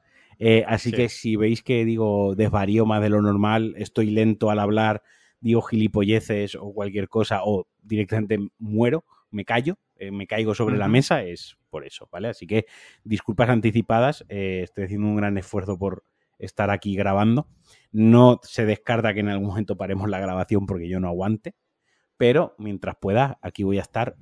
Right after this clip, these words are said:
Speaker 1: por vosotros. Por los que son mecenas y por los que no, hijo de puta, haceos mecenas. ¿Cómo? ¿Quién
Speaker 2: Sí.
Speaker 1: se ha hecho mecena esta semana?
Speaker 2: Mira, se ha hecho, tenemos un nuevo mecenas, lo tengo por aquí. También ha habido bajas, pero n-,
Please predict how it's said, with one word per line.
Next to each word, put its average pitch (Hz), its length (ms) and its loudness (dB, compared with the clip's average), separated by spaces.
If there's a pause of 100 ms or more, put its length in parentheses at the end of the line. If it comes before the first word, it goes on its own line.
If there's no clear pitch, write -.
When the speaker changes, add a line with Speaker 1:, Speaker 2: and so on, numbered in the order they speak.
(100)
Speaker 1:
por 104 200 2
vosotros. 92 580 -4 (480)
Por 104 180 -2
los 104 100 4
que 110 120 -2
son 123 180 2
mecenas 143 540 -2
y 110 100 -4
por 101 160 0
los 101 160 2
que 101 120 -4
no, 101 100 2
hijo 98 180 -2
de 90 140 -2
puta, 117 300 -2
haceos 113 380 0
mecenas. 92 560 -4
¿Cómo? 156 380 0 (280)
¿Quién 120 160 2
Speaker 2:
Sí. 113 40 0
Speaker 1:
se 120 60 0
ha - 20 2
hecho 110 160 0
mecena 98 360 -2
esta 95 180 -8
semana? 87 360 -10 (720)
Speaker 2:
Mira, 156 220 -6
se - 180 -14
ha 120 60 -8
hecho, 123 240 -16
tenemos 123 300 -12
un 165 100 -8
nuevo 151 160 -6
mecenas, 139 720 -4 (260)
lo - 80 -18
tengo 104 220 -10
por 104 120 -6
aquí. 107 300 -10 (1400)
También 117 240 -6
ha 147 40 0
habido 160 240 6
bajas, 156 360 4
pero 120 160 2
n-, 110 140 -6